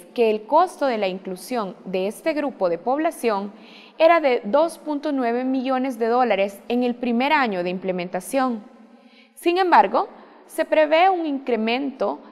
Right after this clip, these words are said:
del presupuesto en los años posteriores. A partir del quinto año de implementación, el gasto global del is mantendría una tasa de crecimiento del tres punto treinta y nueve por ciento,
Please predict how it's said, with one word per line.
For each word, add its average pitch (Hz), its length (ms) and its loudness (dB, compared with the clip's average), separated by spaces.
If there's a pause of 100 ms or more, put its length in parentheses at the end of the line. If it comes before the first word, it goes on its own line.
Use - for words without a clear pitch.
(160)
del 233 220 2
presupuesto 285 800 -2
en 277 140 -2
los 254 220 -6
años 302 320 0
posteriores. 170 800 -2 (400)
A 214 120 2
partir 226 420 0
del 170 180 -6
quinto 220 400 -2
año 240 280 0
de 160 100 -6
implementación, 233 920 -6 (320)
el 233 180 2
gasto 349 400 0
global 226 460 4
del 220 160 0
is 311 280 -4 (280)
mantendría 294 540 -2
una 311 300 -4
tasa 277 300 0
de 285 140 -4
crecimiento 233 840 -4
del 208 220 -6
tres 302 480 -4
punto 254 320 -4
treinta 226 240 -4
y 180 40 -4
nueve 175 320 -2
por 190 200 -6
ciento, 170 480 -4